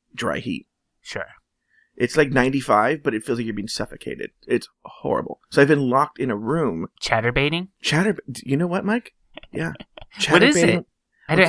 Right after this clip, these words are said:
Speaker 1: Okay.
Speaker 2: have, I know nothing about it.
Speaker 1: Okay. Chaturbate is this website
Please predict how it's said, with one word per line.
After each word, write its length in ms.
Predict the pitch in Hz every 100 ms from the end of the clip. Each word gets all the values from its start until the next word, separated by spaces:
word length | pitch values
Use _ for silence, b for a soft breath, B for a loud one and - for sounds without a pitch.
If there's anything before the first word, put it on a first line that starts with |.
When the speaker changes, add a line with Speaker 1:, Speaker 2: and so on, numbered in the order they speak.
| 175
Speaker 1:
Okay. 100 | 175 170
Speaker 2:
have, 40 |
I 80 | 170
know 120 | 180 175
nothing 400 | 147 160 180 165
about 240 | 170 151
it. 120 | 104 _ _ - 120
Speaker 1:
Okay. 280 | - - - B B B B B -
Chaturbate 920 | - 160 190 233 214 156 101 101 - _ _ -
is 500 | 117 110 107 110 -
this 240 | 110 110 113
website 640 | 113 180 180 135 82 95